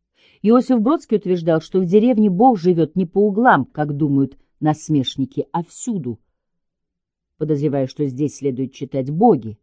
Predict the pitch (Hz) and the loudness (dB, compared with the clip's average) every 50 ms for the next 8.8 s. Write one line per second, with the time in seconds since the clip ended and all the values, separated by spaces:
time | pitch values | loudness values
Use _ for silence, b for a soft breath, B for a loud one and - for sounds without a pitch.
0 | _ _ _ _ _ _ _ _ _ _ _ _ _ _ _ _ _ - 127 143 | _ _ _ _ _ _ _ _ _ _ _ _ _ _ _ _ _ -10 -4 -2
1 | 156 151 131 147 185 185 - - - 117 - _ - 113 117 113 113 113 - - | -2 -2 0 -2 -2 -2 -4 -6 -10 -20 -20 _ -12 -10 -8 -8 -8 -10 -14 -16
2 | - 107 101 - _ _ _ _ _ _ _ _ _ _ _ _ _ _ _ _ | -18 -18 -20 -20 _ _ _ _ _ _ _ _ _ _ _ _ _ _ _ _
3 | _ _ _ _ _ _ _ _ _ - 175 185 226 226 214 285 294 - 277 254 | _ _ _ _ _ _ _ _ _ -4 0 0 2 2 2 2 0 0 -2 -6
4 | - - 254 254 214 208 254 262 220 190 160 139 - _ - 190 190 _ _ - | -4 -4 -2 -2 0 0 0 0 2 0 0 0 -2 _ -4 -4 -4 _ _ -2
5 | 220 226 190 - - 147 147 131 123 _ _ _ _ _ _ - 139 175 175 170 | 0 0 0 -2 -4 -6 -6 -6 -8 _ _ _ _ _ _ -6 -2 -2 -2 -2
6 | - - 180 156 139 147 147 151 139 143 165 160 151 143 127 - - - 170 165 | -4 -4 -2 -2 0 0 0 -2 -2 -2 -2 0 0 -2 -4 -4 -8 -10 -6 -4
7 | 151 202 - - 220 226 226 226 - - 185 143 135 - - 147 135 139 139 - | -4 -2 0 0 0 0 0 -2 -4 -4 -4 -4 -4 -6 -6 -4 -4 -4 -4 -4
8 | - 143 127 113 131 123 123 - 139 127 - _ - 123 113 120 | -4 -4 -4 -2 -4 -4 -4 -6 -10 -10 -10 _ -10 -10 -10 -10